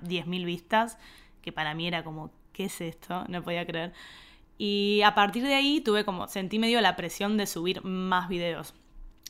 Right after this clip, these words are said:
Entonces empecé a escribir canciones específicamente para YouTube.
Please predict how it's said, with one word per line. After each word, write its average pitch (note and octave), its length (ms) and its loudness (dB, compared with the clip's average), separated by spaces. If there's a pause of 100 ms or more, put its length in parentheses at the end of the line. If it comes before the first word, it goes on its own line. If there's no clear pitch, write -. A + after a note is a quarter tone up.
(160)
Entonces A3+ 380 0
empecé G3+ 320 0
a - 20 2
escribir G3 380 -2
canciones G#3+ 360 -2
específicamente F#3+ 720 -4
para F3 240 2
YouTube. E3 380 -10